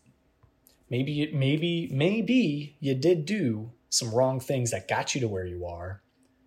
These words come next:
but it's not, it doesn't mean that it's gonna prevent God from doing some great things later on. So, and by the way, I'm not still living in my parents' basement. So, boom, <laughs> that's some good stuff right there. <laughs>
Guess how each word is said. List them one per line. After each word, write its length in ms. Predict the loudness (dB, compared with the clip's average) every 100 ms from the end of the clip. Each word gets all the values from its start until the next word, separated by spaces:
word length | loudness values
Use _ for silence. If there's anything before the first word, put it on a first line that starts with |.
| _ _ -2
but 80 |
it's 120 | 0 2
not, 220 | 0 -2
it 100 | 4
doesn't 240 | 4 6
mean 160 | 2 2
that 280 | 2 -2 -18 _
it's 100 | -4
gonna 160 | -2 -2
prevent 340 | 0 -2 0
God 220 | 0 0
from 120 | -4 -6
doing 180 | -4
some 160 | -6 -6
great 240 | -4 -6
things 260 | -6 -8 -6
later 300 | -8 -6 -6
on. 280 | -6 -12 -20 _ _ -20 _
So, 400 | 2 4 4 0 -14 _ 2
and 240 | 2 0 -10 _ _ _ 4
by 120 | 6 8
the 60 |
way, 140 | 8 6
I'm 80 |
not 180 | 2 4
still 240 | 6 8 8
living 180 | 6
in 60 | 2
my 100 | 0
parents' 340 | -2 -6 -6
basement. 420 | -8 -8 -8 -2 6
So, 340 | 12 12 12 -6 12
boom, 360 | 12 12 10 0 -2 -2 0 0 2
<laughs> 520 | -2 -2 0 -2 6
that's 320 | 8 8 8
some 140 | 6
good 260 | 10 8 8
stuff 380 | 8 10 10 8
right 180 | 2 2
there. 260 | -2 -2 0
<laughs> 440 | 0 6 4 4